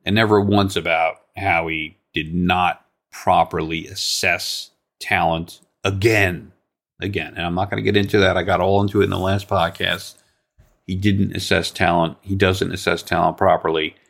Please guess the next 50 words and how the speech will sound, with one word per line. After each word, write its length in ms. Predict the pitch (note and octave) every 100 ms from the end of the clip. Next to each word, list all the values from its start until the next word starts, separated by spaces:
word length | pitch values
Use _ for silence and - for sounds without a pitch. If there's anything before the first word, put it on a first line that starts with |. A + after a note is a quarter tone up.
| _ _
And 100 | -
he 60 | F#2
continues 680 | E2+ E2+ F#2+ F2 E2 E2 -
to 480 | - E2+ E2 D#2 D#2+ _ _ _ _ - - - G2
be 120 | G2+
the 100 | E2+
bane 300 | F#2 G2 F2+
of 100 | E2
my 120 | E2+
existence 500 | E2+ F2 E2 - E2+
when 120 | F2
it 80 | -
comes 240 | F2 E2+
to 80 | -
that. 260 | - - - _ _ _ _ _ _ _ _ - _ _ _ _ _ _
Hal 240 | A2+ A2+ G#2+
will 120 | G2+
pretend 380 | G2+ G2 F#2+ F#2
to 60 |
care. 440 | - F#2 F2 F2 -
Cashman 440 | - G#2 F#2+ - F#2
will 80 | F2+
talk 260 | F2+ F2
about 260 | E2 E2 D#2+
injuries. 640 | E2 E2+ D#2+ D#2+ D#2 - _ _ _ _ -
Boone 560 | G#2+ A#2 A2+ A2 G#2
will 140 | F#2+ F#2+
talk 520 | - F#2+ F#2+ F#2 - - _
about, 580 | G#2 F2+ E2+ E2+ E2 -
you 80 | F#2+
know, 80 | G2
it's 140 | F#2
all 340 | G#2 G#2+ G2+
right 280 | G2+ G2 G2
in 100 | F2
front 260 | - G#2 F#2+
of 80 | F#2+
us. 460 | F#2 F2+ F#2+ -
You 80 | F#2+
know, 60 | F#2+
we 100 | G#2+
have 120 | G2
a 40 |
good 300 | G2 A#2+ A2 G2
run 220 | G#2+ G#2+
in 100 | G#2
us 280 | G#2 G#2 -
still. 400 | - G2+ F#2+ G2+
You 100 |
know. 60 | G#2